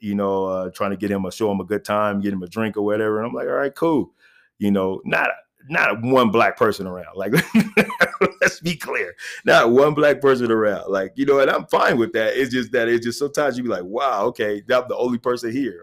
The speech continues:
Okay, I get it." So we there, and the bartender, he, he, he looks at me. He said, "Oh, you wanna get a good drink?" He looks at me. He shakes his finger at me.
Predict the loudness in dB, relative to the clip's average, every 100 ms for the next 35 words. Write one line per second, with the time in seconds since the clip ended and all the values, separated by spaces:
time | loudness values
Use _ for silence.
0 | -10 -6 -6 -6 -6 -8 -12 -20 -20 -20
1 | -18 0 2 4 2 0 2 4 4 2
2 | 0 _ _ _ _ 2 6 6 4 0
3 | 0 0 2 0 0 -2 -4 -10 -14 -6
4 | 0 2 2 0 0 -2 -4 -6 -6 -2
5 | 0 0 0 0 0 -2 -2 -4 -4 -8
6 | -8 -6 -2 -2 -2 -2 0 -2 -6 _
7 | -8 -2 -4 -4 -10 -6 -6 -2 -4 -4
8 | -4 -6